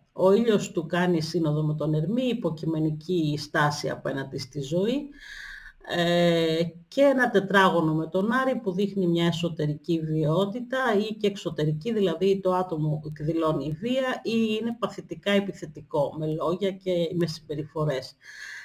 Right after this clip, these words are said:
Ένας ήλιος σε σύνοδο με το Δία, αυτό δείχνει μια τύχη και μια γρήγορη άνοδο στη ζωή και μια βοήθεια από το πατρι-, από το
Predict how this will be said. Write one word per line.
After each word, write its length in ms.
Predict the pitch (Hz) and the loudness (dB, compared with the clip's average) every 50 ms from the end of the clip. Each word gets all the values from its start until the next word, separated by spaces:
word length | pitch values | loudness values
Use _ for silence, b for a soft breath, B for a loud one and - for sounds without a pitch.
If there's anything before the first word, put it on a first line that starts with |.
| B B B | B B B
Ένας 360 | 175 185 185 175 175 - - | 0 0 2 0 0 0 0
ήλιος 260 | 185 175 170 165 156 | 0 2 2 0 -2
σε 100 | 160 156 | -2 -4
σύνοδο 400 | - - 170 160 147 139 151 147 | -4 -2 0 0 0 0 -2 -4
με 120 | 147 147 | -4 -4
το 140 | 151 - 151 | -6 -4 -4
Δία, 240 | 156 196 262 262 233 | -2 -2 0 0 0
αυτό 220 | - - - 196 | -2 -2 -2 -2
δείχνει 320 | 175 175 175 165 - 160 151 | -2 0 -2 -2 -2 -2 0
μια 560 | 156 165 165 160 160 156 156 - - - _ _ - | 0 0 0 -2 -2 -4 -4 -4 -6 -10 _ _ -2
τύχη 540 | 170 151 151 - - - 247 294 - - - _ _ _ _ _ _ _ b b b b b b b b | 0 0 0 -2 -4 -4 -4 -4 -4 -6 -12 _ _ _ _ _ _ _ b b b b b b b b
και 160 | _ - 180 | _ 2 2
μια 540 | 175 175 180 185 175 165 156 156 160 - - 127 127 117 117 110 127 160 151 | 4 4 4 4 4 4 2 2 0 0 -2 -4 -6 -6 -6 -4 -4 -2 2
γρήγορη 580 | 175 185 190 175 - 160 165 160 131 139 147 151 | 4 4 4 4 4 2 0 0 0 2 2 2
άνοδο 440 | 151 156 160 170 165 156 147 147 | 4 2 2 0 -2 -2 -4 -6
στη 180 | - - - 143 | -6 -6 -6 -8
ζωή 480 | 127 - 147 156 156 165 220 247 247 - | -6 -6 -4 -2 0 0 0 0 0 0
και 140 | - 185 | 0 2
μια 440 | 175 180 180 185 185 175 165 - - 151 | 2 4 4 4 2 2 0 -2 -4 -4
βοήθεια 540 | 151 170 160 170 180 175 175 - 156 143 | -2 0 4 4 4 4 4 2 -2 -2
από 220 | 139 - - 127 117 | -2 -4 -8 -12 -12
το 140 | - 139 - | -10 -12 -12
πατρι-, 440 | - - 143 - 139 143 143 - _ | -10 -8 -10 -8 -8 -10 -12 -10 _
από 280 | 143 143 - - 160 | -10 -8 -8 -8 -10
το 200 | - - 135 - | -8 -10 -12 -12